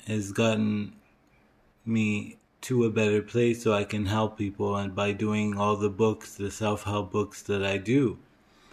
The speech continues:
It's not just music, but self-help. And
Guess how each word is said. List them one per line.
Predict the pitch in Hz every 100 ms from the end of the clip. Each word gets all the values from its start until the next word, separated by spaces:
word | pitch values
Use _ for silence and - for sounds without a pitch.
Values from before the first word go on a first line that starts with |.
| - _ -
It's | 107 -
not | 120 110
just | 107 98 -
music, | 113 113 104 101 101
but | 104 -
self-help. | 117 110 107 110 117 - - _ _ _ _ _ _ _ _ _ _ - _ _ _ _
And | 110 104 107 101 101 101